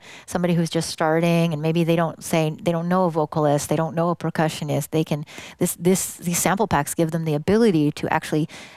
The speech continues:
safely and legally get the material that they would like to use and can really, really help people. You know, it's definitely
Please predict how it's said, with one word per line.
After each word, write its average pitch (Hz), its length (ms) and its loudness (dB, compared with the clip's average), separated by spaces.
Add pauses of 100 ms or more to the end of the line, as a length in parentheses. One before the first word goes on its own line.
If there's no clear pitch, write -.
(140)
safely 160 720 2
and 147 120 0
legally 156 600 4
get 147 200 0
the 147 80 -6
material 160 600 2
that 143 180 -2
they 151 120 2
would 151 140 0
like 156 180 2
to - 100 -8
use 165 540 2
and 160 160 -4
can 160 260 -2
really, 196 300 4
really 143 180 0
help 139 220 -2
people. 143 380 -4
You 156 100 -4
know, 151 140 -2
it's - 120 -6
definitely 170 520 0